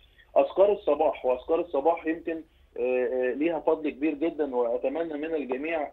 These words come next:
المحافظة والمداومة عليها. قراءة جزء من القرآن أو قراءة مجموعة من الآيات من القرآن، ليس فقط في رمضان، يجب أن تكون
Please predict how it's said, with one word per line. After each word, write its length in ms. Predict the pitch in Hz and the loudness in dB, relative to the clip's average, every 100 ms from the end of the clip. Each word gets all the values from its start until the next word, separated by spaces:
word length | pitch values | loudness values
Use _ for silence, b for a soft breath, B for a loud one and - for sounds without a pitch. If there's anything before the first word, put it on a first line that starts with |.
| 127 | -6
المحافظة 600 | 123 123 - 160 151 143 | -6 -6 0 0 2 -2
والمداومة 520 | 120 120 135 156 147 | -2 -2 0 2 0
عليها. 380 | 120 - 135 101 _ _ - | -4 -6 -14 -14 _ _ -4
قراءة 280 | 165 226 233 | 2 4 4
جزء 380 | 160 190 220 170 | 2 2 2 -2
من 140 | 165 | -2
القرآن 560 | 160 151 156 147 175 175 | -2 2 2 2 0 0
أو 140 | 123 | 0
قراءة 400 | 127 139 160 160 151 | 2 4 4 4 0
مجموعة 340 | 123 156 156 | -2 -2 0
من 160 | 147 139 | 0 0
الآيات 360 | 131 156 - | 2 2 2
من 80 | 143 | -4
القرآن، 440 | 131 143 139 151 | 0 2 2 2
ليس 180 | 139 196 196 | 0 -2 -2
فقط 300 | 196 196 - | -8 -8 -8
في 80 | 175 | -2
رمضان، 400 | 165 165 175 175 | 0 2 2 2
يجب 280 | 151 156 156 | 2 0 0
أن 160 | 143 143 | -4 -4
تكون 340 | 135 175 180 | -8 -6 -8